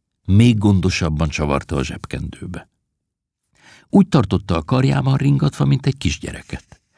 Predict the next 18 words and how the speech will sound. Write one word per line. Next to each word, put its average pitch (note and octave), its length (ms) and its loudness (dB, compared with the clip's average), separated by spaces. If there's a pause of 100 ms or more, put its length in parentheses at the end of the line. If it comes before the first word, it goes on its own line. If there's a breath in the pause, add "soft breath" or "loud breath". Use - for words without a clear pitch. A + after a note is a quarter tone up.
(260 loud breath)
és C3+ 120 0
együtt D3+ 300 2
nézegették A#2+ 600 2
az - 100 -6
ajándékok G2+ 640 0
között D#2+ 360 -2
az D2+ 160 -6
új C3 200 6
képeskönyv F#2 840 -2
káprázatos C#2+ 840 -4
festményeit. - 960 -6 (880)
Nem C#3+ 180 2
szokott F#2 400 0
mérgelődni, F#2 800 2
de D3+ 140 4
amikor E2 360 -2
Drossmeyer F#2 580 0
keresztapa - 580 -6